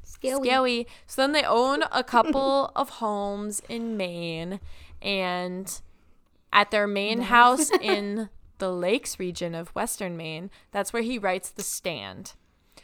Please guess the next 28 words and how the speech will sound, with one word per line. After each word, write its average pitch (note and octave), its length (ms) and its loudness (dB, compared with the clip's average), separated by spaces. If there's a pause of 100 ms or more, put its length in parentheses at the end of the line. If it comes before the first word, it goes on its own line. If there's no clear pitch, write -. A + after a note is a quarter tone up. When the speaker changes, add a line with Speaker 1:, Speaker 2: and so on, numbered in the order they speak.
(300)
Speaker 2:
And F#3+ 480 -4
that's G3 280 4
his F#3 80 -4
Speaker 1:
Okay. E3 100 -6
Speaker 2:
longest E3 420 -6
book, - 220 -12
I - 100 -14
think. - 400 -20 (540)
And G#3 160 -4
so A3+ 180 -4
then G#3+ 520 -2 (320)
they A3 80 -4
spend G#3 260 -2
some G3+ 140 -4
time F3+ 260 -6
in F3+ 100 -8
Speaker 1:
Wow. F#3+ 120 -14
Speaker 2:
England. C4 840 -4 (280)
They G3+ 100 -2
purchase G3+ 380 -4
another F#3 420 -2
home B3 240 2
in B3+ 160 -2
Maine. B3 400 0
I G3 100 -2
know A3 160 0
now G3 340 2
that, A3 240 -4